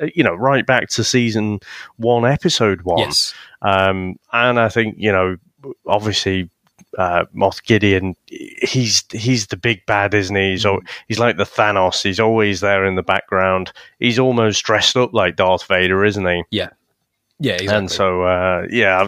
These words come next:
Speaker 1: I, I, I wasn't sure if this was a, a clear nod to something else that had come before, or it sounds like this, this could be something new.
Speaker 2: Yeah, it, I, I think it's gonna be something, I mean, as I said, in Legends, to my knowledge, it, they weren't tackled a huge, huge amount anyway.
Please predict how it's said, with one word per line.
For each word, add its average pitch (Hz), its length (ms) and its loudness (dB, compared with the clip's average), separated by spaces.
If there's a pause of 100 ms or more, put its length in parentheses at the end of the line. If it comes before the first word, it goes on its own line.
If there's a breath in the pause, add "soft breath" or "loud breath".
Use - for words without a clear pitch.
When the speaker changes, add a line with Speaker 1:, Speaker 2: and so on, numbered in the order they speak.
Speaker 1:
I, 113 40 2
I, 117 100 4
I 127 180 0
wasn't 135 320 2
sure 113 260 2
if - 120 -4
this 110 220 -2
was 104 160 -2
a, 98 200 2 (460 loud breath)
a - 40 -2 (120)
clear 120 440 0
nod 117 340 0
to - 140 -2
something 110 380 0
else 110 300 0
that 107 80 0
had 104 140 -6
come 110 220 -2
before, 113 500 0
or 101 220 2
it 92 160 -8
sounds 110 380 2
like 87 260 0
this, 92 200 -2 (100)
this 98 180 0
could - 180 -6
be - 120 -8
something 90 440 -2
new. 92 300 0 (160)
Speaker 2:
Yeah, 117 400 2
it, 131 160 -6
I, 151 160 0
I 143 100 0
think 147 220 0
it's 131 140 -4
gonna 123 180 0
be 110 400 0
something, 113 680 0 (100)
I - 20 -10
mean, 127 140 -2
as 131 220 0
I 113 40 0
said, 110 220 0
in 139 220 0
Legends, 127 400 0
to - 120 -4
my 107 120 2
knowledge, 98 300 -2
it, 104 200 -10
they 104 140 2
weren't 101 460 2 (220)
tackled 101 400 0
a 98 40 0
huge, 104 380 2
huge 104 180 2
amount 95 260 0
anyway. 127 540 0